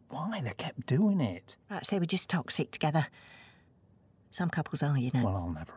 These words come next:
Speaker 1: understand. I used to think it was that generation, how it was back then. But I see it more and more now.
Speaker 2: And that's why you became a copper. You're a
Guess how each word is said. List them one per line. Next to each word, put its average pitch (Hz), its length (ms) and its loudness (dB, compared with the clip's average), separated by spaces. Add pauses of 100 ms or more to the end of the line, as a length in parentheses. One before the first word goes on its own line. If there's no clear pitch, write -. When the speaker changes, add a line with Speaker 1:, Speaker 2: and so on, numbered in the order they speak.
Speaker 1:
understand. - 640 -6 (2500)
I 127 60 6
used 117 240 2
to 110 80 -4
think 107 260 -2
it 113 80 -2
was 101 180 -2
that 113 260 0
generation, 107 760 2 (240)
how 110 140 4
it 123 100 0
was 98 320 2
back 101 260 0
then. 95 340 2 (800)
But - 100 -12
I 170 80 -4
see - 280 -4
it - 140 -14
more 95 340 -4
and - 160 -14
more 139 220 -4 (100)
now. 92 320 -2 (640)
Speaker 2:
And 151 180 0
that's 185 300 0
why 139 220 0
you 139 260 0
became 120 360 -2
a 135 60 2
copper. - 460 -2 (1500)
You're 143 180 -8
a 160 80 -4